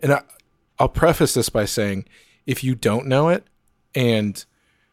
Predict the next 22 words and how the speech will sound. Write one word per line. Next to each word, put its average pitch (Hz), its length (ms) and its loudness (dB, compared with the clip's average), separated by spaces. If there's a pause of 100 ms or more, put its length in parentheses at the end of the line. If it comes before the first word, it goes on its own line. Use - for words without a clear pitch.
(580)
if 123 240 -4
you 120 380 -2
hear 135 440 2
some 127 240 -2
of 117 60 0
this 110 160 0
stuff, 127 440 0 (380)
so, 139 260 6 (480)
okay, 113 120 -8 (560)
you 131 80 0
shouldn't 190 260 4
be 175 80 4
scared 143 300 4
to 135 60 4
go 123 180 4
talk 113 320 0
to 120 80 -2
your 107 80 0
pastor 92 480 -4
and 107 180 -8
say, 110 160 -2
like, 98 220 -6